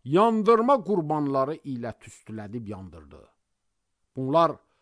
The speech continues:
xoş ətir üçün təqdis qurbanı idi. Odla Rəbbə təqdim olan bir qurban idi. Musa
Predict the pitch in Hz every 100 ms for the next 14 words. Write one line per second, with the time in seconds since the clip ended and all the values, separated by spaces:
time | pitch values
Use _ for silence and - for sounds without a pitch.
0 | _ _ 104 302 269 170 135 127 107 -
1 | 117 107 92 _ _ - 127 95 135 -
2 | - 95 92 90 87 82 80 _ _ _
3 | _ _ _ _ _ _ _ _ _ 175
4 | 175 131 127 113 107 101 - 147 151 113
5 | 147 - 135 117 139 135 175 202 165 185
6 | 160 120 104 123 190 110 _ _ _ _
7 | _ _ _ _ _ _ _ _ _ _
8 | _ _ _ _ _ _ - 135 123 151